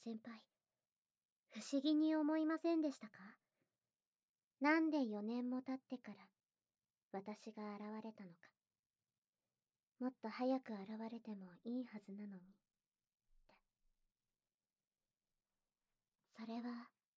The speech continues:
忘れてもらうためですよ。霊力を吸い取ってる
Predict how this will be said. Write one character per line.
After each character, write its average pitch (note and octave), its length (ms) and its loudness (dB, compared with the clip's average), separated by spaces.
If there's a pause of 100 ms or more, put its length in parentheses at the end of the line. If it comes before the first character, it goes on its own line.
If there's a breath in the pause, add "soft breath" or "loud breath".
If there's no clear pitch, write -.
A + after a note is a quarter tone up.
(800)
忘 C4 260 6
れ F4 120 8
て F4 140 6
も E4+ 120 4
ら E4 160 2
う E4 60 0
た E4 140 -2
め D#4+ 140 4
で D4+ 100 0
す - 160 -12
よ。 F#3 60 -12 (1300)
霊 D4 240 8
力 C4 320 4
を G#3 80 -4 (120)
吸 B3 80 4
い B3 100 4
取 C#4 160 2
っ - 60 -18
て B3+ 140 2
る A3 100 -2